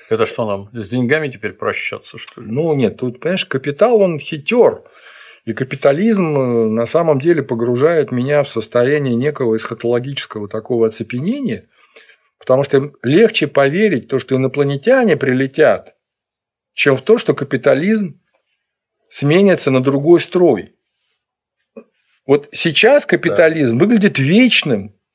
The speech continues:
Speaker 2: бесконечным.
Speaker 1: Коммунизм тоже выглядел вечным.
Speaker 2: И нынешний капитал, нынешний капитализм, он хитрее того, что был при коммунизме.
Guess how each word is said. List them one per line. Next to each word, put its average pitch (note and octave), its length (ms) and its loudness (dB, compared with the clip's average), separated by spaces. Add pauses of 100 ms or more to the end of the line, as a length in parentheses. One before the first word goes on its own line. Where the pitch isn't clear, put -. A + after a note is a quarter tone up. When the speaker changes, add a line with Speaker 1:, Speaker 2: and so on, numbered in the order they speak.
(360)
Speaker 2:
бесконечным. F#3+ 1200 2 (340)
Speaker 1:
Коммунизм C#3 560 -4
тоже G#2 280 -6
выглядел F#2 440 -10
вечным. F#2+ 560 -14 (1160)
Speaker 2:
И D#3 360 -18 (540)
нынешний G#3 420 4
капитал, A3 680 2
нынешний D3+ 460 -4
капитализм, A#2 800 -2
он F#3+ 140 0
хитрее G#3 560 0
того, C#3+ 320 4
что - 180 -2
был D3 260 -2
при C3+ 140 -6
коммунизме. B2 920 -4